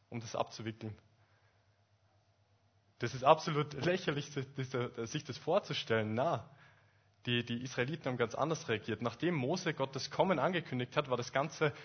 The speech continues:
Lager der Israeliten in Ausnahmezustand. Sie haben sich zwei Tage lang auf, äh, das Kommen von Gott vorbereitet. Und Gott trägt Mose auf, das Volk Israel als Vorbereitung auf sein Kommen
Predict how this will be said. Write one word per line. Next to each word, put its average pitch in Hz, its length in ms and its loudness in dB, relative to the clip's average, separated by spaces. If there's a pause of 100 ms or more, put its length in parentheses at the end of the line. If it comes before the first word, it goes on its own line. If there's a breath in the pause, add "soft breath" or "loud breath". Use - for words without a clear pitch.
Lager 127 320 6
der 131 120 -4
Israeliten 127 420 -6
in 113 80 -4
Ausnahmezustand. 110 880 -6
Sie 117 120 -8
haben 131 180 0
sich 127 260 -10
zwei 139 320 0
Tage 131 320 4
lang 127 260 2 (400 loud breath)
auf, 113 220 2 (240)
äh, 107 120 0
das 110 220 -6
Kommen 143 360 0
von 120 200 -4
Gott 123 240 0
vorbereitet. 104 720 -2 (500 loud breath)
Und 131 200 2
Gott 208 240 4
trägt - 320 0
Mose 165 280 4
auf, 170 240 8
das - 140 -6
Volk 139 300 2
Israel 185 340 4
als 127 180 2
Vorbereitung 139 760 6
auf 120 140 0
sein 123 200 0
Kommen 147 420 4